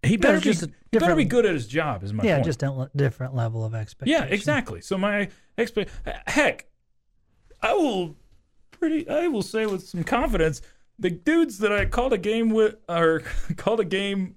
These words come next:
Speaker 1: on Friday night, they were not very good. It was not a very good officiated game,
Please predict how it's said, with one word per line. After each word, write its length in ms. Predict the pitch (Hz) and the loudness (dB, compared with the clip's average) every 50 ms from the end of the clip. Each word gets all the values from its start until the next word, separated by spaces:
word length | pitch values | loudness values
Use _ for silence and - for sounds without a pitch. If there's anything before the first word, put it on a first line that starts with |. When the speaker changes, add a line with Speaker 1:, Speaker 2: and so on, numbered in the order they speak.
| - - | -6 -2
Speaker 1:
on 160 | 156 156 151 | -2 -2 -2
Friday 360 | 131 - - 180 196 196 185 165 | -2 -2 0 0 2 2 0 0
night, 340 | 165 180 185 165 135 - - _ _ _ _ - | 2 2 2 2 0 -2 -8 _ _ _ _ 0
they 120 | - 247 | 0 2
were 120 | 339 349 294 | 2 2 2
not 200 | 262 262 277 214 | 2 0 0 0
very 220 | 180 202 196 165 | 0 -2 -2 -2
good. 440 | 139 120 160 220 190 120 90 - - - - | 0 2 2 2 2 2 0 -6 -14 -12 -8
It 80 | 143 165 | -6 -4
was 160 | 196 175 160 | -4 -4 -2
not 180 | 180 202 233 | 0 0 0
a 40 | 233 | 0
very 280 | 185 156 180 185 175 151 | 2 0 2 2 0 0
good 300 | 127 117 135 175 202 196 | 0 0 2 2 2 0
officiated 840 | 147 - - - 190 190 - - 156 147 151 147 139 139 131 117 | -2 -4 -4 -4 -4 -4 -4 -2 0 0 2 2 0 0 -2 0
game, 500 | 110 123 151 175 160 127 113 117 143 131 | 2 2 2 2 2 0 0 0 -2 -4